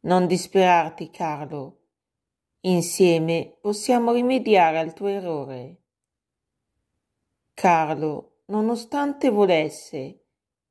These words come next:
provare a rimediare, decise di lasciare Sparky da suo nonno per evitare ulteriormente di danneggiarlo. Questo è il disegno.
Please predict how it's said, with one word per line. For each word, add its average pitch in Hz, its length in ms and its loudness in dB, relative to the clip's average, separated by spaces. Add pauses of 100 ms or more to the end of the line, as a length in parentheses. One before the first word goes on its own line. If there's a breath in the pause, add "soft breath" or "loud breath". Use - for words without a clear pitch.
(120)
provare 185 680 2
a 165 60 -2
rimediare, 151 1000 -8 (1040)
decise 262 680 2
di 247 140 -4
lasciare 254 440 0
Sparky 175 960 -2 (540)
da 196 140 -2
suo 233 200 0
nonno 139 760 -2 (680)
per 190 180 2
evitare 170 880 0
ulteriormente 185 1600 -4 (440)
di 233 160 -4
danneggiarlo. 202 1160 -2 (1600)
Questo - 440 -6
è - 20 -4
il 180 80 -8
disegno. 143 840 -4